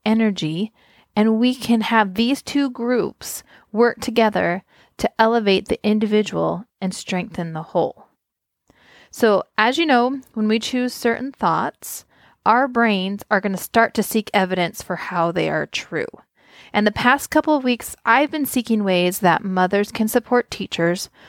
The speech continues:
while continuing to nurture and protect their own mental, physical, and emotional needs.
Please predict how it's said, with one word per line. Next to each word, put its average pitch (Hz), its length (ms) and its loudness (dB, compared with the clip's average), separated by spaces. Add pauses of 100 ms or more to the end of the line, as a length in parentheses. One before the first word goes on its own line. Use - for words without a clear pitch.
(180)
while 208 140 2
continuing 233 1080 2
to - 120 -6
nurture 208 580 0
and 190 260 0
protect - 680 0
their 208 320 2
own 202 420 0 (320)
mental, 208 420 2
physical, 185 560 0
and 180 160 -2
emotional 160 600 -4
needs. - 640 -6